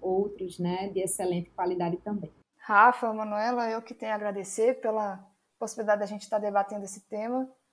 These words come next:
Speaker 2: Eu adoro debater essas questões. Acho que cada vez que a gente debate, discute, a gente vai aprendendo mais coisa, vai pensando mais.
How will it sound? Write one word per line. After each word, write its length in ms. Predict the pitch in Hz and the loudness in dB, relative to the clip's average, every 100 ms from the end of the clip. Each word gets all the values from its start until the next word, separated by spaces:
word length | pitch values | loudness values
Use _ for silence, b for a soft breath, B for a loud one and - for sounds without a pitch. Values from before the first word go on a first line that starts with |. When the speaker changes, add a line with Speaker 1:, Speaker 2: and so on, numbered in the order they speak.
| _ _ - | _ _ -8
Speaker 2:
Eu 140 | 208 | 2
adoro 560 | 226 208 220 240 240 220 | 4 6 10 12 12 10
debater 400 | 214 214 208 214 | 6 4 2 -2
essas 180 | 196 - | -4 -4
questões. 680 | 226 - - 208 226 233 214 | -4 -4 0 2 2 2 0
Acho 240 | 208 - | -4 -6
que 380 | - 226 220 190 220 226 | -6 -2 -2 -2 -8 2
cada 540 | 214 214 214 196 190 _ _ _ | 4 6 4 4 -2 _ _ _
vez 320 | 202 202 208 | -4 0 0
que 80 | - | -2
a 40 | 202 | -4
gente 560 | 208 202 214 196 190 _ _ _ _ _ 208 | -4 -4 -2 -2 -4 _ _ _ _ _ 0
debate, 600 | 208 185 202 226 226 202 | 0 4 6 6 4 -4
discute, 400 | 202 - 220 220 | -8 -8 -10 -8
a 20 | |
gente 160 | 214 196 | -8 -2
vai 160 | 208 | 0
aprendendo 560 | 202 208 190 190 214 202 | 0 -4 -6 -4 -4 -2
mais 240 | 196 190 | -4 -4
coisa, 300 | - 214 214 | -6 -6 -4
vai 140 | 202 196 | -6 -6
pensando 540 | 202 190 - 208 202 | -10 -10 -8 -6 -6
mais. 560 | 185 185 214 233 - | -4 -2 -2 -4 -10